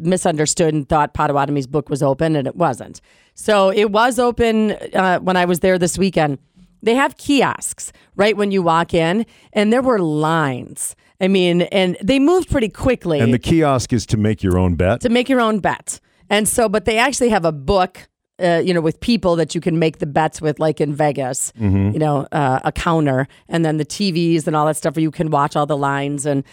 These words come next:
Speaker 1: so I decided to do that. I wanted to go and talk to someone, and I wanted to put a bet down on the Marquette game.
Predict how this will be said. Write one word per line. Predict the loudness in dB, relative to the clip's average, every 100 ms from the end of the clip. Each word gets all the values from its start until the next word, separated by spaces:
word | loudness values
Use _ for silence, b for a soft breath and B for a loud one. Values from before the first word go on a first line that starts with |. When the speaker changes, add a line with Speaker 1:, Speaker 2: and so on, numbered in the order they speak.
| B -4
Speaker 1:
so | 2 2
I | 2
decided | 0 0 0 0
to | -4
do | -2 0
that. | 2 2 0
I |
wanted | 0 -2 -2
to |
go | -2 -2
and | -2
talk | 0 0 0
to | -4 -4
someone, | -2 -2 -2
and | -2
I |
wanted | 0 0
to | 0
put | 0
a | 0
bet | 0 0
down | 0 0
on |
the | -2
Marquette | -2 -2 -2 -4
game. | -2 -4 -6